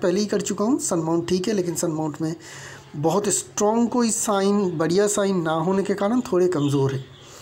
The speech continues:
Saturn Mount दबी होनी चाहिए, दबी है। यहाँ पे हमें एक ही लाइन देखने को मिल रही है, धन रेखा बहुत ज़्यादा है नहीं, तो क्या होगी ना, धन की थोड़ी कमी रहेगी।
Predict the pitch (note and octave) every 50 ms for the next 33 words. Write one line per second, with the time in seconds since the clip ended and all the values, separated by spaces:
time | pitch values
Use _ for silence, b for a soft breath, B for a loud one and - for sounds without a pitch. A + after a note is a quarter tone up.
0 | B B B B B B B B B - - - A3+ A3 C4 B3 B3 B3+ C4 C4+
1 | B3 A#3 F#3 E3 E3+ E3+ F#3 F#3 F3+ F3+ F3+ F3+ F3+ F#3+ F3 F3 F3 F3+ D#3 E3
2 | E3 F#3+ G3 G3+ G#3 A3 A#3 A#3+ - - - - - - - - - - - -
3 | - - - - - - B B B B B B B B B B B B B -
4 | - - - - - - - - - - - F#3+ G3+ G3+ F3+ G3 G3 F#3 F#3 -
5 | - G#3 F#3+ F3 F#3+ F3+ F3+ F#3 F#3 F#3+ G3 - - F#3+ F#3 F#3 F3+ F#3 - A3
6 | G3+ G3 F#3 F#3 F3+ F3+ F3 E3+ E3+ F#3+ F#3 F3+ F#3+ F3+ F3 E3 E3+ E3 F3 F3+
7 | G3+ G#3 E3 E3 E3 E3 E3 D#3+ F3+ F3+ F3+ F#3 F#3 F3+ F3 D#3+ D3 E3 F3+ F3
8 | E3+ F3 E3+ F3 D#3+ D3+ D#3+ D#3+ D#3+ E3+ F#3+ G3+ F#3+ A#3 - - B3 B3 A3+ G#3
9 | F#3+ F#3+ G3+ A#3+ C#4 A#3 D#3 D#3 F3+ F3+ F#3+ F#3 B3 - - A#3 A#3+ A#3 A3+ -
10 | - F3+ F3 E3 D3+ D3 C#3 C3 B2 C3 C#3+